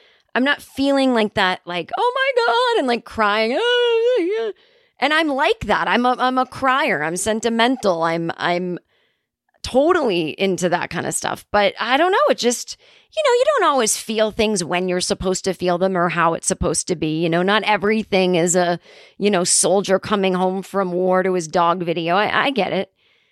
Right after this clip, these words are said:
I'm also on a new medication for A D H D, so I wonder if that wasn't part of it too. It just sort of levels me out, like, in a good way, where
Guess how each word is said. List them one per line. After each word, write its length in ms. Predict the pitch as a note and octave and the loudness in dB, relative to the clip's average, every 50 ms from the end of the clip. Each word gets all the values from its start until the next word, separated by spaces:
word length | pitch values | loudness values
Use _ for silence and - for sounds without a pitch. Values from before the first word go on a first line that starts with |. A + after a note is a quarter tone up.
| _ _ _ _ _ _ _ _ _ _ _ _ _ _ _ _ _ _ _ _ _ _ _ _ _ _ _ _ _ _ _ _ _ _ _ _ _ _ _ _ _ _ _ - | _ _ _ _ _ _ _ _ _ _ _ _ _ _ _ _ _ _ _ _ _ _ _ _ _ _ _ _ _ _ _ _ _ _ _ _ _ _ _ _ _ _ _ -2
I'm 160 | A3 B3 B3 | 0 2 2
also 280 | B3+ C4 C4 - C4+ B3 | 2 2 2 2 2 4
on 120 | A#3 A3 | 4 4
a 60 | G#3 G3+ | 4 2
new 200 | G#3 A3 A3+ A3+ | 2 2 2 4
medication 720 | A3 G3+ F#3+ F3 - - F#3+ G#3 G3+ G3+ - A3 G#3+ F#3+ | 4 2 2 0 -2 -4 -4 -2 -2 0 0 0 0 -2
for 100 | - F3+ - | -2 -4 -4
A 140 | - F#3+ F3+ | -2 -4 -4
D 160 | F3+ F3 F3 | -4 -4 -6
H 140 | F3+ - - | -6 -6 -6
D, 120 | G#3 G#3+ | -6 -4
so 200 | - - F#3+ - - | -2 -2 0 0 0
I 100 | F#3+ G3 | 0 0
wonder 340 | F3+ F3+ G3 A3+ A3 A3+ A3+ | 0 0 0 0 0 0 0
if 220 | - F3+ D3 C#3+ | 0 -2 -4 -6
that 300 | D3+ F3 D#3 F#3 G3 - | -4 -4 -2 -2 -2 -4
wasn't 540 | - E3+ D3+ F3 G3 G3 G3+ F3 - - - | -2 0 0 0 0 0 -2 -2 -4 -6 -12
part 240 | - - F#3 F#3+ G3 | -8 -4 -2 0 0
of 100 | G#3 F3+ | 0 0
it 160 | E3+ - - | -2 -2 -4
too. 240 | - - G#3+ A3+ A3+ | -4 -2 0 2 2
It 100 | G3+ - | 2 0
just 220 | - G3 G#3 - | 0 -2 -2 -2
sort 180 | - A#3 A3 F#3+ | -2 -2 0 0
of 80 | F3 D3+ | -2 -2
levels 540 | C3 C3+ D#3 F3+ G3 G#3+ A3+ A#3+ A3+ A3 | -2 -2 -2 -2 0 0 0 0 0 0
me 180 | A#3 A#3+ A#3 A3 | 0 0 0 2
out, 360 | F3 F3+ G3 A3+ C#4 D4+ - | 2 2 2 2 2 2 2
like, 180 | G3+ G3+ F#3+ - | 0 0 2 2
in 80 | F#3 | 2
a 80 | F3 E3+ | 0 0
good 220 | C#3+ - F3+ F#3 | 0 0 0 0
way, 240 | F#3+ G#3+ A3 A#3+ B3+ | 0 0 0 0 0
where 340 | B3+ G3+ F#3 F3+ F3+ E3 | 0 2 2 2 2 0